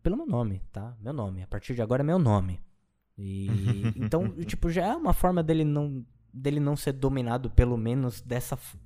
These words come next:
Speaker 1: ne-, nesse aspecto, né? Você ter algum controle sobre o dominador, né?
Speaker 2: É, inclusive,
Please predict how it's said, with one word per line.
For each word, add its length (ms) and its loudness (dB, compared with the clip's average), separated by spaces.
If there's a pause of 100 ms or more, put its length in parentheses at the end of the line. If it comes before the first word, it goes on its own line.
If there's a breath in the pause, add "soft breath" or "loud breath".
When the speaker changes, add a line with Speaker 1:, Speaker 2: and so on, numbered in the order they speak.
Speaker 1:
ne-, 500 -2
nesse 300 2
aspecto, 500 -4
né? 240 -4
Você 180 -8
ter 200 -2
algum 280 -2
controle 600 6
sobre 400 -4
o 40 -4
dominador, 600 0
né? 140 -4 (100)
Speaker 2:
É, 360 -4
inclusive, 760 -4